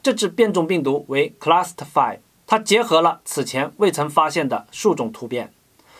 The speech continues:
丹麦已对此展开初步研究，有人担心这只变种病毒可能造成人体中和病毒的能力减弱，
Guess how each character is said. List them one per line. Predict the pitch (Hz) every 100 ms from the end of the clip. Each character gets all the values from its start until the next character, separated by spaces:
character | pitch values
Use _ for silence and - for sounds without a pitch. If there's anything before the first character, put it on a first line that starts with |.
| _
丹 | 240 240
麦 | 247
已 | 180 151
对 | 208 170
此 | - 147
展 | 123 113
开 | 131 135
初 | - 156
步 | 160
研 | 113 110
究， | 117 110 - _ _ _
有 | 156 156
人 | 202
担 | 208
心 | 175 196 - -
这 | 202
只 | 160
变 | 147 175
种 | 143 139
病 | 143
毒 | 123 127 - -
可 | 123
能 | 120 147
造 | 185 139
成 | 120 127
人 | 127 151 190
体 | - 113 -
中 | - 202
和 | 202 139
病 | 147 151
毒 | 113 110
的 | 117 117
能 | 110 120
力 | 139
减 | 131 92
弱， | 98 110